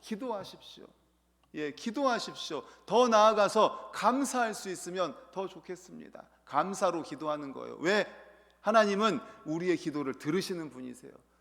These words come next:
그래서 이스라엘 백성들이 원망 불평했을 때 "내 말이 내 귀에 들린 대로 내가 행하리라." 말씀하셨어요. 우리 믿는 사람들의 말은 너무너무 중요합니다. 우리 말을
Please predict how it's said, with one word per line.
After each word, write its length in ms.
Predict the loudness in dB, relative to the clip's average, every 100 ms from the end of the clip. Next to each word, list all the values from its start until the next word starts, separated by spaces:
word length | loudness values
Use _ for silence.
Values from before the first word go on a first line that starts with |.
| _ 2
그래서 340 | 4 4 0
이스라엘 360 | 0 2 2 2
백성들이 720 | -2 -4 -4 0 4 4 2 -2 -4
원망 400 | 2 4 4 0
불평했을 560 | -2 -8 -6 -6 -6 -8
때 300 | -4 -4 -4 -10 -20 _ _ _ _ _
"내 340 | 2 6 8 6
말이 500 | 6 6 8 6 2 -4 -10
내 300 | -2 0 0
귀에 380 | -2 -2 0 0
들린 360 | -2 -2 -2 -2
대로 360 | -2 -2 -4 -4
내가 240 | -2 -2
행하리라." 520 | -2 -2 -2 -2 -6
말씀하셨어요. 760 | -8 -10 -14 -16 -16 -18 -20 -20 -20 _ -20 _
우리 180 | -4 -2
믿는 360 | 0 2 2 4
사람들의 440 | 2 2 4 4
말은 340 | 6 4 2
너무너무 560 | -2 0 0 0 0 -4
중요합니다. 800 | -6 -6 -6 -8 -10 -12 -14 -16 _ _ _
우리 300 | -2 4 4
말을 500 | 6 6 8 6 2